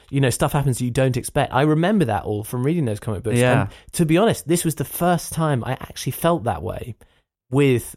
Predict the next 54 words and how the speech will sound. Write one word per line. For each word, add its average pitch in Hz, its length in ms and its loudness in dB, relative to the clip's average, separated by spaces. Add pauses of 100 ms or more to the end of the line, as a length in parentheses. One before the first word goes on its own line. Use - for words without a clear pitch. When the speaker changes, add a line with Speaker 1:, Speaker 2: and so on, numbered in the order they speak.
Speaker 1:
a, 123 300 0
a 127 40 -2
comic 131 200 -2
book 127 120 -4
film 127 360 0
because 131 260 0
it 147 80 0
embeds 156 380 2
itself 104 420 -4
within 120 220 0
its 113 160 -4
own 123 200 0
world. - 400 -4
Like, 127 220 -4
it 101 100 -6
works. 131 580 -2 (480)
I 113 80 2
think 185 140 4
we're 160 100 4
kind 156 160 2
of - 20 2
repeating 131 260 2
ourselves 110 240 0
here, 110 100 -2
man. 110 140 0
I'm 131 80 2
looking 147 140 2
at 110 40 -2
the 104 80 -8
clock. 127 240 0
We've 110 80 -4
been 113 100 -2
going 117 200 0
on 113 100 0
for 113 100 -6
a 110 40 0
while, 123 220 0
but 110 200 0
Speaker 2:
Well, 147 280 4
let 196 160 4
me 214 100 -2
just 196 220 -4
say 131 340 2 (140)
two 180 160 0
things 110 360 0
which - 140 -6
I 113 100 0
thought 107 140 -2
were 98 100 0
interesting. 95 540 -2
Number 151 200 2
one, 175 340 2
I 131 120 0
think 120 420 -2